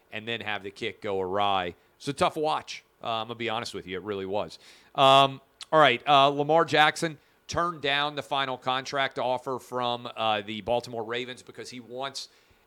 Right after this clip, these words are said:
at least as much guaranteed money as the Cleveland Browns were willing to give Deshaun Watson. Uh, the Baltimore Ravens were not willing to do that. Probably means they're gonna franchise tag him at the end of the year, and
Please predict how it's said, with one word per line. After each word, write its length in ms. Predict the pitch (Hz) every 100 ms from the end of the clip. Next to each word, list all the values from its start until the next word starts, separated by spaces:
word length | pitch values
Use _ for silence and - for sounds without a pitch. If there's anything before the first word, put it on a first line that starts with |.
| -
at 240 | 151 117
least 300 | 143 156 -
as 160 | 151 123
much 320 | 135 131 - -
guaranteed 680 | 135 135 135 131 - 131 107
money 400 | 110 123 131 120 _ _ _
as 460 | 117 113 117 107 110
the 480 | 113 104 101 101 -
Cleveland 400 | - 151 123 123
Browns 440 | 113 120 117 120 107
were 140 | 110
willing 340 | 107 120 113
to 100 | 107
give 300 | 98 113 110
Deshaun 380 | 98 104 107 95
Watson. 520 | 95 113 120 - 123 113 _ _ _
Uh, 200 | 107 98
the 80 | 95
Baltimore 420 | 123 120 127 120
Ravens 420 | 113 120 117 104
were 160 | 101 101
not 440 | 104 117 131 127
willing 340 | 127 123 113 104
to 80 |
do 180 | 101 101
that. 340 | 95 123 131 - _ _ _ _
Probably 480 | - 143 156 156 139
means 320 | 135 131 127
they're 120 | 110 117
gonna 140 | 113
franchise 680 | - 127 131 127 127 120 117
tag 300 | 123 117 117
him 100 | 117
at 160 | 107 -
the 140 | 113
end 100 | 110
of 80 | 104
the 60 |
year, 420 | 107 127 147 147 139
and 360 | 127 151 147